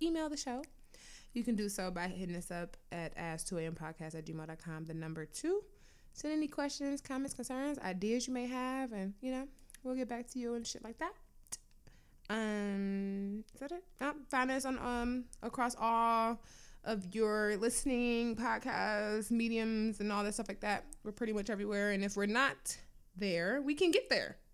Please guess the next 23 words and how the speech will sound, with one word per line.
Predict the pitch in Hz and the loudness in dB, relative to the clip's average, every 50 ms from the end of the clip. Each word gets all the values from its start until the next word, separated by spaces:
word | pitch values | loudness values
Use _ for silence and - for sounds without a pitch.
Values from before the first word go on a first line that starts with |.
| - - - | -20 -20 -6
So | - - 233 233 | 0 4 4 6
let | 233 247 262 277 | 6 6 6 6
us | 285 277 | 6 6
know | 302 311 311 262 220 196 190 | 4 6 6 6 6 6 6
if, | 196 190 190 | 4 2 2
you | 208 226 233 | 2 2 4
know, | 226 226 220 | 4 4 4
wherever | 208 208 220 220 | 4 4 2 2
you | 220 220 226 226 | 2 2 2 2
enjoy | 214 202 196 | 2 2 2
your | 196 196 202 | 2 0 0
podcast | 214 196 - - 208 185 196 - | 0 -2 -2 -2 -2 -4 -4 -2
at, | 185 175 | -2 -2
and | 180 180 185 | 0 0 0
we'll | 185 190 190 180 185 - - - - - - - - - | 2 2 0 0 -2 -6 -12 -16 -16 -18 -18 -16 -8 -2
put | - 214 170 | 0 2 4
Hendrix | 185 190 185 180 - - | 4 4 4 2 0 -2
on | 165 160 | -4 -4
it | 151 - - - | -4 -6 -6 -6
asap. | - 170 - - - - - - - - - - - - - - - - - - 1077 1077 1077 1077 - - 1077 906 906 1077 - | -4 -4 -4 -4 -6 -8 -10 -16 -20 -20 -20 -20 -20 -20 -16 -10 -8 -8 -8 -6 -8 -8 -10 -10 -12 -14 -14 -14 -12 -6 -2
<laughs> | 311 320 - - - - - - 320 349 - - - - - - - 679 640 - - | -2 -2 -2 -2 -6 -14 -8 -4 -4 -4 -4 -6 -16 -12 -6 -2 0 0 0 0 0
So, | - - - 415 302 - 440 - - | 0 2 4 6 8 8 8 8 8
Hendrix. | 359 320 294 311 285 302 359 415 - | 6 6 6 4 2 2 0 -2 -2